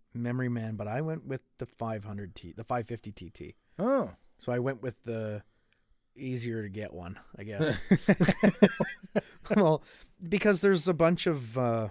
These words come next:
Speaker 1: like, the, the chips that they're built with are hard to find, I guess. So I don't know that the eleven hundred T T is readily available or part of their current catalog. That was my,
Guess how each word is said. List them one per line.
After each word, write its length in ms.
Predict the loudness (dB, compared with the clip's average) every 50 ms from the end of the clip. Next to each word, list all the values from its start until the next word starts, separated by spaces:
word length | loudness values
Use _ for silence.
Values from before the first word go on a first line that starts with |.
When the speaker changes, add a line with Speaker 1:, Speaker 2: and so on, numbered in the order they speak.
| -8 -12 -12
Speaker 1:
like, 200 | -12 -12 -12 _
the, 460 | -8 -6 -6 -6 -6 -8 -8 -10 -12 -14 _ _ _ _ _ _ _ _ _ _ _ _ _ _ -20 _ _ -20 -20 _ -20 -20 -20 -20 -20 -16 -10
the 140 | -10 -10 -10 _
chips 300 | -6 -6 -6 -6 -6 -12
that 140 | -14 -12 -10
they're 80 | -10 -10
built 280 | -8 -6 -6 -6 -6 -8
with 200 | -12 -14 -12 -10
are 260 | -12 -10 -10 -10 -12 -14 _ _ _ _ -20 -10
hard 260 | -6 -6 -4 -4 -6
to 60 | -10
find, 360 | -8 -6 -6 -4 -4 -6 -6
I 60 | -8
guess. 220 | -8 -10 -10 -10 -12
So 360 | -12 -10 -10 -8 -8 -10 -12 -14 _ _ -20 _ _ _ _ _ _ -18 -16 -10 -10
I 80 | -10
don't 360 | -10 -6 -4 -4 -4 -4 -6 -8
know 380 | -6 -4 -4 -2 -2 -4 -4
that 200 | -4 -6 -8 -8 -10 _
the 220 | _ -8 -6 -4 -4
eleven 460 | -6 -6 -6 -8 -8 -8 -8 -10 -10
hundred 420 | -10 -12 -10 -10 -10 -10 -12 -14
T 200 | -16 -16 -16 -16 -16
T 340 | -14 -12 -10 -8 -10 -10 -12 _ _ _ -12
is 560 | -10 -8 -8 -10 -10 -12 -12 -14 -16 -18 _ _ _ _ _ _ _ _ _ _ _
readily 480 | -16 -12 -10 -8 -8 -8 -8 -8 -8 -8
available 460 | -8 -8 -8 -8 -8 -8 -8 -8 -10 -8
or 380 | -8 -8 -8 -8 -8 -10 -12 -14 _ -18 -12
part 160 | -12 -10 -10
of 60 | -10
their 100 | -12 -12
current 240 | -12 -12 -14 -12 -10
catalog. 320 | -10 -10 -10 -10 -12 -10
That 160 | -10 -10 -10
was 120 | -10 -12 -12
my, 260 | -12 -12 -12 -14